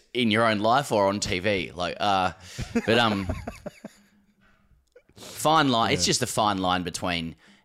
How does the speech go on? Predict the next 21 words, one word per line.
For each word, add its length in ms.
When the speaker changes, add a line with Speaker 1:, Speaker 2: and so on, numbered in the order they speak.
Speaker 1:
insanity 840
and 140
genius. 680
Sometimes 760
Speaker 2:
Mm. 40
Speaker 1:
it 80
has 500
some 600
remarkable 640
substance 640
to 240
it. 180
Other 180
times 360
it 120
looks 260
nothing 640
more 380
than 180
an 120
embarrassing 920